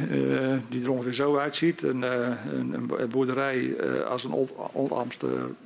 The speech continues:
boerderij met... Een hele grote schuur. Die bestaat uit een, eh, draagconstructie van houten binten en gebinten, eh, eh, en dan,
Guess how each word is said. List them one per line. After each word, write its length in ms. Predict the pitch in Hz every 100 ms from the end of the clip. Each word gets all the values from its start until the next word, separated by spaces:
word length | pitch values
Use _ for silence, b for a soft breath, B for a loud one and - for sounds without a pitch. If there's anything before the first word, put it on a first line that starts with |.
| -
boerderij 480 | 127 131 123 127 135
met... 280 | 139 123 - B B B -
Een 140 | 131
hele 220 | 139 143 139
grote 260 | 139 127
schuur. 460 | - 160 151 131 - B B B B
Die 100 | -
bestaat 380 | 123 - 135 127
uit 240 | 131 127 -
een, 260 | 127 123
eh, 280 | 123 123 120 117 120 - - _ - B B B B B B -
draagconstructie 800 | 139 151 156 139 113 127 113 120
van 80 | 117
houten 320 | 139 131 123
binten 340 | 135 131 127
en 120 | 127
gebinten, 580 | - 117 135 139 143 139
eh, 300 | 139 139 135 139 127 - - B B B B B B - - - -
eh, 280 | 131 127 120 -
en 120 | 143 127
dan, 220 | 120